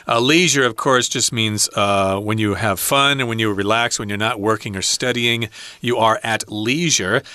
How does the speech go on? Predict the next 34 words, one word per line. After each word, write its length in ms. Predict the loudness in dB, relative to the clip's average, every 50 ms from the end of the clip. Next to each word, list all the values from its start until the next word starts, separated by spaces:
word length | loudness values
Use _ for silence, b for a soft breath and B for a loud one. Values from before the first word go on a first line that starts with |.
| B B B
And 260 | -4 -2 0 0 0
in 140 | -2 0 0
this 140 | 0 0 0
particular 500 | 0 -2 -2 0 -2 -2 -2 -4 -4 -4
case, 500 | -4 -2 0 0 2 2 0 0 -2 -4 -8 -8
when 160 | -6 -4 -2
you 120 | -2 -2
review 300 | -2 -2 -2 0 0 2
something 420 | 2 0 0 -2 -4 -6 -6 -4 -4
or 80 | -4
do 180 | -2 0 0 0
something 340 | 0 0 -2 -4 -6 -6 -4 -4
at 240 | -4 -2 -2 0 0
your 140 | 0 -2
leisure, 520 | 0 0 0 0 2 0 0 0 0 0 0 0
you 120 | -2 -2
just 220 | 0 0 -2 0
do 140 | 0 0 0
it 120 | 0 -2 -2
when 200 | -2 -2 0 0
you're 280 | 0 0 0 0 -2 -4 B B B B B B -6
able 320 | -2 -2 0 0 0 -2
to 140 | -2 -4 -4
do 320 | -2 2 4 4 6 4
it, 240 | 4 4 2 -2 B B B B B B -6
when 200 | -4 -2 0 0
it's 120 | 0 0
convenient 580 | -2 -2 -6 -4 -2 0 0 0 0 -2 -4 -4
for 140 | -6 -6 -2
you 220 | -2 0 0 -2
to 60 | -2
check 340 | -4 -2 -2 -2 -2 -2 -2
it 80 | -2 0
out. 220 | 0 0 -2 -4